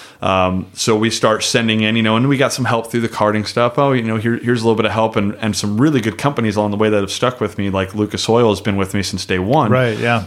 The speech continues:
Speaker 1: Um, and supporters of not just me and my motorsports, but my dad's career and everything along with it. So,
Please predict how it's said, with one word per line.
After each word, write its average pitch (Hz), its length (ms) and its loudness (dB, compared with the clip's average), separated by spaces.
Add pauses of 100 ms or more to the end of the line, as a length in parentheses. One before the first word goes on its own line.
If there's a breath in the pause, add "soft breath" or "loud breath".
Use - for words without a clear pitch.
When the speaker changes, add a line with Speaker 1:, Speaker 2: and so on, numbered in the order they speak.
Speaker 1:
Um, 107 240 0
and 104 160 0
supporters 113 480 0
of 92 120 -4
not 101 200 0
just 104 180 -2
me 104 100 0
and 104 60 0
my 98 100 2
motorsports, 98 520 0
but - 80 -8
my 95 100 -2
dad's 95 300 -2
career 104 240 -2
and 95 80 0
everything 95 280 -2
along 90 260 0
with 113 180 0
it. - 120 -2
So, 95 400 0